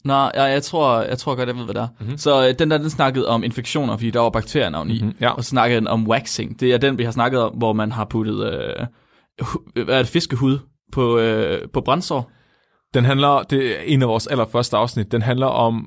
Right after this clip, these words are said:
Speaker 2: øh, fare for infektioner, når du laver bikini-waxing.
Speaker 1: Er det rigtigt?
Speaker 2: Ja, med pubis, øh, området.
Speaker 1: Ej.
Speaker 2: Ja. Og så handler det om, at ens egne bakterier kan komme ned i huden og lave
Speaker 1: Ej, er det
Speaker 2: infektion.
Speaker 1: rigtigt?
Speaker 2: Ja.
Speaker 1: Hold kæft, mand.
Speaker 2: Det er det der auto-infection.
Speaker 1: Jeg kan ikke engang selv finde ud af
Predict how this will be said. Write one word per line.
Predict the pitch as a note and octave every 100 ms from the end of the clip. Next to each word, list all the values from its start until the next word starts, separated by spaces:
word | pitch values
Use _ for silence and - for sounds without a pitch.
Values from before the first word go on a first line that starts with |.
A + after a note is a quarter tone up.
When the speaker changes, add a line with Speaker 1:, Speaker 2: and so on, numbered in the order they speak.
| -
Speaker 2:
øh, | A2 G2+ G2+ G2 G2 F#2 -
fare | - A#2+ B2 D3
for | -
infektioner, | A#2+ A2 A2 A2+ - C#3 G#2
når | G2
du | G#2
laver | G#2 G2+
bikini-waxing. | G2 - D3 D3 G#2+ - - G#2 - _
Speaker 1:
Er | C#3 D#3
det | A#2+
rigtigt? | B2+ - G#2+
Speaker 2:
Ja, | A#2 G2+ -
med | A#2 A#2+ A2+ A2+
pubis, | C#3+ C#3 C#3 -
øh, | A2 G2+ -
området. | A2 A#2+ -
Speaker 1:
Ej. | - - - _ _ _ -
Speaker 2:
Ja. | - - _ -
Og | G#2+
så | A#2
handler | B2+
det | A#2+
om, | A2+ G#2+
at | A#2
ens | B2 -
egne | A2 B2+
bakterier | A#2+ F#2+ - A#2+ F#2+
kan | G2
komme | - G#2+
ned | G#2+ A#2
i | -
huden | G#2+ G2+
og | -
lave | C#3
Speaker 1:
Ej, | D#3
er |
det | -
Speaker 2:
infektion. | B2+ A#2+
Speaker 1:
rigtigt? | A2+ A#2
Speaker 2:
Ja. | -
Speaker 1:
Hold | A#2 A#2
kæft, | - -
mand. | - - _ -
Speaker 2:
Det |
er | G#2+
det | G2+
der | G2 F#2
auto-infection. | F#2+ G#2 G#2+ - - - G2
Speaker 1:
Jeg | B2+
kan | D3+
ikke |
engang | E3 B2
selv | E3 -
finde | -
ud |
af | G#2+